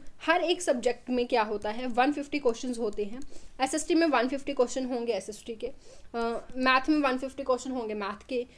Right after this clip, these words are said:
पंजाबी में वन फिफ्टी क्वेश्चन होंगे पंजाबी के। Similarly, but साइंस एक ऐसा सब्जेक्ट है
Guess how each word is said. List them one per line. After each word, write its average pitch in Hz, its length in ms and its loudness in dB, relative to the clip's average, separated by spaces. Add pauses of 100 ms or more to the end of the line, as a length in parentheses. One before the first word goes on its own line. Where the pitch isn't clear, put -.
(160)
पंजाबी 247 360 4
में 277 140 4
वन 247 180 4
फिफ्टी 254 240 -6
क्वेश्चन 254 300 2
होंगे 226 180 0
पंजाबी 214 480 0
के। 240 200 2
Similarly, 254 540 4 (320)
but 339 160 6
साइंस 294 380 4
एक 392 140 2
ऐसा 285 200 4
सब्जेक्ट 247 400 -2
है 226 240 -6